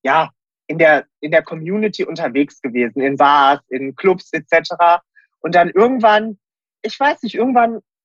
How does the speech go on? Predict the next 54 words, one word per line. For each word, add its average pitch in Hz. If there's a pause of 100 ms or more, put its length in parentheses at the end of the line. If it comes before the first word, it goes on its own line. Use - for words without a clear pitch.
(120)
eignet 240
man 220
sich 220
das 196
so -
unbewusst 214
auch 170
ein 175
bisschen 156
an, 190 (200)
was 208
ich 226
auch 233
überhaupt 226
nicht 226
schlimm 262
finde, 143
wirklich. 156
Also 147
jeder, 185 (380)
ich 214
sage 214
immer, 202
jeder 202
muss 190
so 196
happy 202
werden, 170
wie 156
er 139
happy, 151 (340)
ne, 160
werden 185
kann 190
im 220
Leben, 208
weil 147
du 151
wirst 190
nicht 185
für 135
andere 190
glücklich, 170
du 147
wirst 160
für 165
dich 151
selber 165
nur 123
glücklich, 127
sag 135
ich -
immer. 165 (840)
Und 165